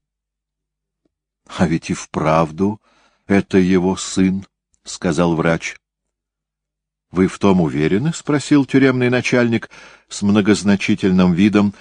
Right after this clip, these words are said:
что заставило врача на мгновение призадуматься. Начальник тюрьмы приказал надзирателю оставить подследственного в камере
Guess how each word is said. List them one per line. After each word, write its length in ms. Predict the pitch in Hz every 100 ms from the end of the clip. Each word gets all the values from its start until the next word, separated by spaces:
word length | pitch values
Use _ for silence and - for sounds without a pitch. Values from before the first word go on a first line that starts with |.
| -
что 300 | - - 87
заставило 640 | 78 85 - - 95 87 82
врача 480 | 80 80 - 98 101
на 140 | 92
мгновение 640 | 78 73 76 87 85 85
призадуматься. 880 | 85 85 80 85 82 73 67 - - - _ _ _ _ _ _ _ _ _ _ _ _ _ -
Начальник 520 | 104 - 175 156 139
тюрьмы 380 | 127 113 147 180
приказал 500 | 131 120 104 139 143
надзирателю 800 | 120 80 85 117 147 147 151 - - -
оставить 600 | 87 85 - 120 123 113
подследственного 1000 | - 98 - 92 104 - - 85 80 73
в 120 | 69 -
камере 460 | 95 123 139 151